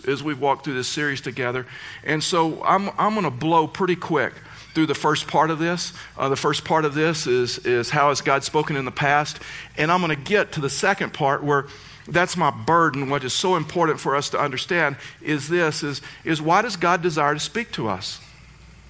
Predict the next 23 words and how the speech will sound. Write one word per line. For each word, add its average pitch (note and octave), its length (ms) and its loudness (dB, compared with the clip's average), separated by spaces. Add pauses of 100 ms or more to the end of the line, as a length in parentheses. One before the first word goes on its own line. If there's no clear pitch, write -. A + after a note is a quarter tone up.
(880)
Why D3+ 140 4
does G3+ 160 2
a D3 80 0
holy F#3 520 2 (360)
and B2 200 -2
righteous E3 480 2
God C#3+ 480 2 (840)
that D3 140 0
created E3 420 2
the E3+ 60 -2
world, D3 500 0 (2250)
what G#3+ 140 2
is C4 100 -4
his B3 100 -4
purpose? - 680 -4 (1120)
Why G#3+ 160 2
does A3+ 220 2
he F#3+ 80 0
want D3+ 140 -2
to C#3+ 40 -2
speak A#3 340 -6
to A#2 140 -6
us? - 340 -12